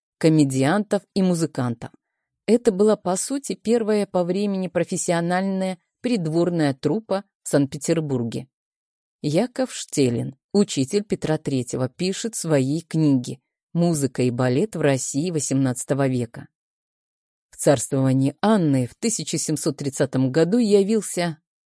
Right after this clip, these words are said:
Сиг Косимо с женою из Дрездена. Они были присланы королем Августом на празднество коронации в Москву и играли при дворе итальянские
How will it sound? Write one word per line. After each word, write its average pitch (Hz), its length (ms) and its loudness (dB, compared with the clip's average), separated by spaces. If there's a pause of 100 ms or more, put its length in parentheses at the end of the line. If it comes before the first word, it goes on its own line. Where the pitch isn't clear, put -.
(140)
Сиг - 600 -6 (1000)
Косимо 226 840 2
с - 200 -8
женою 160 720 2
из 196 360 0
Дрездена. 127 760 2 (400)
Они 185 320 4
были 165 340 2
присланы 214 640 0
королем 156 600 2
Августом 151 840 0
на 165 120 4
празднество 180 840 0 (180)
коронации 165 720 2
в 156 60 6
Москву 139 600 2
и 196 120 0
играли 226 380 2
при 156 200 0
дворе 131 480 0
итальянские 180 960 0